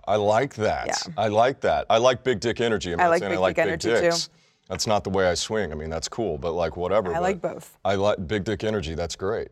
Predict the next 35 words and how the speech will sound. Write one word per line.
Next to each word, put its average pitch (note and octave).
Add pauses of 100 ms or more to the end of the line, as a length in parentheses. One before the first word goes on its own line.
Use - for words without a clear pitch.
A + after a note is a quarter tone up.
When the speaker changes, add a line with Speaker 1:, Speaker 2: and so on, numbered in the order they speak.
Speaker 2:
I, E3
like, A#3
I've B3
got F3+
big F3
dick E3
energy. C#3+
Big A3+
dick D4+
energy B3
Speaker 1:
Yeah, G#3
Speaker 2:
does E3
Speaker 1:
so G#3+
Speaker 2:
not F3
Speaker 1:
it -
doesn't, D3
it -
Speaker 2:
discriminate. C3
Speaker 1:
doesn't C#3
have C3+
to, A2+
it's A2+
not B2
just A2
for A2+
men. A2+
It's, E2+
it's G2
for G#2
women, C#3
Speaker 2:
Yeah, F#3
Speaker 1:
too. C3
It's -
for A3+
Speaker 2:
Rihanna F#3+